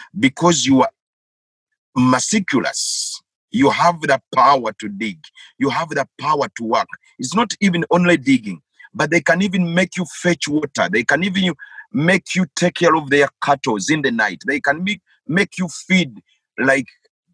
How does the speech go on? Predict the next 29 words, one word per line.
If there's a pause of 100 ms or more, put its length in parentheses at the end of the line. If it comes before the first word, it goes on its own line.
(140)
th-,
they
can
make (160)
anything
that
they
want
out
of
you. (840)
And
this
is
also
happening (440)
in
the
country (300)
of
Uganda. (800)
So (420)
in
these
areas,
people
will
always
say